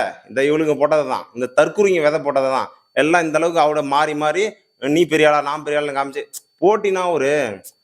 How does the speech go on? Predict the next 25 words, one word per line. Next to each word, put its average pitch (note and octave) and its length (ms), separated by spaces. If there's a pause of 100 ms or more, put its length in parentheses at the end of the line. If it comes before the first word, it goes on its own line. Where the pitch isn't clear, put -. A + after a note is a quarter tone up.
(720)
திருப்பி G3 380
திருப்பி A3 220
சொல்றேங்க, C#3 400 (320)
சி - 280
எஸ் G#3+ 200
கே F3+ 100
ஃபேன்ஸ் C#3+ 260
மாதிரி C#3 300
இருக்கணுங்க. A2+ 340 (440)
சி F3+ 120
எஸ் G#3 140
கே F#3 100
ஃபேன்ஸ் C#3 240
வந்து C#3+ 220
அவங்க C#3 260
வந்து D#3+ 240 (480)
ஜெயிக்கிற G#3 260
வரைக்கும் G#3 320
தான் F#3 100
கொஞ்சமா F3 340
வந்து E3 200
எதாவது D#3 180
பேசுவானுங்க, D3+ 400
அதை C#3 240
பிடிப்பானுங்க. A2 440